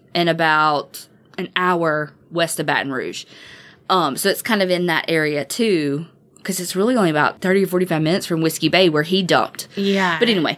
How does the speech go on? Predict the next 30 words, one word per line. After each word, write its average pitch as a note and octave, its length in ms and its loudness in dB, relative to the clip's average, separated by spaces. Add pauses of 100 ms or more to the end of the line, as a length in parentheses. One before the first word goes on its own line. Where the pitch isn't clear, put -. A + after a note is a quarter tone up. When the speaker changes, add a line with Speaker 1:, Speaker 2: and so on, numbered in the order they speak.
Speaker 1:
so A3 200 0
there, G3 280 0
I - 80 -2
think C4 180 0
it's A3 100 -2
thirteen D#3 460 -2
women. C#3+ 460 -4
Speaker 2:
That G#3+ 200 -2
Speaker 1:
I F3 60 2
Speaker 2:
is D3+ 60 4
Speaker 1:
don't A#2 80 0
know. G#2+ 60 -4
Speaker 2:
so G#3+ 280 0
scary. F#3 840 -4 (180)
Speaker 1:
But G#3 140 2
there's G#3 240 2
a, E3 240 4
um, D3+ 520 2 (140)
a E3+ 80 2
billboard E3 720 0 (120)
right, F3 360 0
like, C#3+ 200 -6
right D#3+ 200 2
when F3+ 120 2
you E3 80 2
get D#3+ 160 2
into D#3 200 2
Jennings. D#3 520 0
It's - 180 -4
like, C#3+ 300 -2